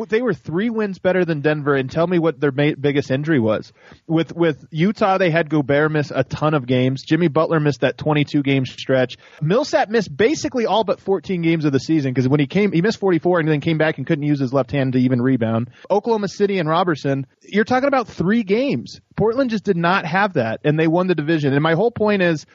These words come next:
I think there are tiers. I think Utah, Oklahoma City is a tier. I think Minnesota has the highest, like, up, uh, Utah and De-, or Minnesota and Denver both kinda have a high upside, low floor. Uh, but Minnesota, Denver, Portland, I would put in the second tier.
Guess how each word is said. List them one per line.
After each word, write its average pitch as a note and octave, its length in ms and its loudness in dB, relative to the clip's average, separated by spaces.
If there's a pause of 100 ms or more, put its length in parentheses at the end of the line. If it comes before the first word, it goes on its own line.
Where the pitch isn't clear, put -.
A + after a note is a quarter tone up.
(340)
I G3 120 0
think A#3 220 -2
there F#3 180 2
are F3 160 2
tiers. B2+ 320 -2
I D3+ 60 0
think F#3 180 -2
Utah, F#3 300 0
Oklahoma E3+ 320 0
City D#3+ 260 0
is C#3+ 120 0
a C3 80 -2
tier. D3 400 0 (380)
I E3+ 80 4
think G#3 180 0
Minnesota F3+ 580 0
has D#3+ 200 0
the D3+ 100 -2
highest, D#3+ 480 0
like, D3 300 0
up, C#3 260 -2
uh, B2+ 280 -6 (240)
Utah G3 320 0
and D3+ 140 -4
De-, D3 140 0
or D#3+ 120 0
Minnesota F#3 320 -2
and C3+ 100 -2
Denver C#3 240 -2
both C3 240 -2
kinda C3+ 200 -2
have B2 140 0
a A#2+ 60 2
high B2+ 260 0
upside, B2+ 360 -2
low B2 160 0
floor. B2+ 460 0 (320)
Uh, C#3+ 200 2
but D3+ 160 -2
Minnesota, A3 440 0
Denver, F#3 280 0
Portland, F3 400 0
I D#3 40 4
would D3+ 100 0
put E3 180 0
in C#3+ 60 -6
the C#3 100 0
second D#3+ 380 -2
tier. E3+ 340 0